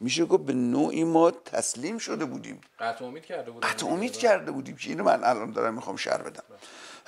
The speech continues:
Speaker 1: <clears throat> هی من می‌گفتن بیاید بمبارون کنید و فلان، ما هر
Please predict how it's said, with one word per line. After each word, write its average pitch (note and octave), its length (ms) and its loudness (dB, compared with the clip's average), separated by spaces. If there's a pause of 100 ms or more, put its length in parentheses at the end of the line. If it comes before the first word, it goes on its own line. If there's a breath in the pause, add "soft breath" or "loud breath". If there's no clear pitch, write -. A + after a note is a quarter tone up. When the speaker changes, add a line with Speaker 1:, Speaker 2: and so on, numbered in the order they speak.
Speaker 1:
<clears throat> C4 380 6
هی G3 120 -2
من F3+ 300 0
می‌گفتن E3+ 440 -2
بیاید D#3 220 -2
بمبارون D3 460 2
کنید D#3 220 -4
و E3 40 -2
فلان، D3 260 -4
ما F#3 200 -2 (340 loud breath)
هر - 240 -8